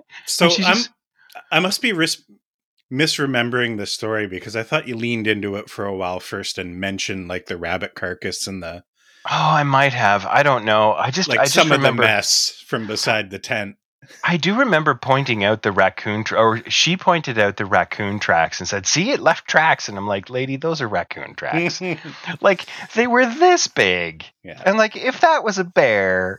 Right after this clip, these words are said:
Speaker 2: like, it was literally walking on tippy toe. <sighs> Anyway, I mean, I grew up in the, in the bush in northern Saskatchewan. Like, when I was a kid, we used to chase bears up trees.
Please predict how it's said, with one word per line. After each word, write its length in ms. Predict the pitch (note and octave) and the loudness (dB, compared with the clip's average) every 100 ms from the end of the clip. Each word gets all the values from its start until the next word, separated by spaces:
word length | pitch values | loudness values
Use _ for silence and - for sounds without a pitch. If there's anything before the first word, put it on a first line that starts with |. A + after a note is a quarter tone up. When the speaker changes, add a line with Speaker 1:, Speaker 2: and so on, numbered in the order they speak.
| - | -4
Speaker 2:
like, 160 | C3 D#3 | -4 -2
it 80 | |
was 120 | D#3 D#3+ | -4 0
literally 400 | F3+ F3+ D#3+ C#3+ | 2 2 2 2
walking 400 | B2 A2+ B2 A#2+ | 4 4 0 -4
on 160 | G2 F#2+ | -4 -4
tippy 320 | - A2+ F#2 | -6 -4 -6
toe. 520 | - F2+ D2+ - - _ - - - - _ _ _ _ _ _ _ | -8 -6 -6 -8 -14 _ -20 -20 -20 -20 _ _ _ _ _ _ _
<sighs> 20 | C3 D3 A#2+ G#2+ G2+ - - - - - - | 2 4 4 4 0 -2 -4 -10 -14 -14 -6
Anyway, 460 | G2 D2+ C#2 C#2+ - | -4 -2 -4 -6 0
I 60 | B2+ | 0
mean, 140 | C#3+ | 4
I 140 | D3+ D#3+ | 2 2
grew 240 | F#3 D#3 | 2 4
up 160 | A2 A#2 | 4 0
in 140 | G2+ | -2
the, 200 | F#2 F#2+ | -4 -4
in 120 | G2 | -6
the 40 | F2 | -6
bush 380 | E2+ G2 F#2 - | -2 -2 0 -4
in 120 | E2 | -4
northern 320 | E2+ F2 E2+ | -4 -4 -6
Saskatchewan. 640 | E2+ F2 E2 E2 - D#2 | -8 -4 -2 -2 -2 -8
Like, 160 | D#2+ - | -8 -4
when 100 | G2+ | 0
I 60 | |
was 120 | G#2+ F#2+ | 0 -4
a 60 | |
kid, 200 | - F2+ | -12 -12
we 120 | D#2+ | -10
used 160 | E2+ - | -10 -10
to 40 | |
chase 240 | - E2 D#2+ | -10 -8 -8
bears 360 | - D#2+ E2+ D2+ | -4 -4 -4 -6
up 140 | - | -8
trees. 420 | - D#2+ C2 - | -8 -8 -8 -12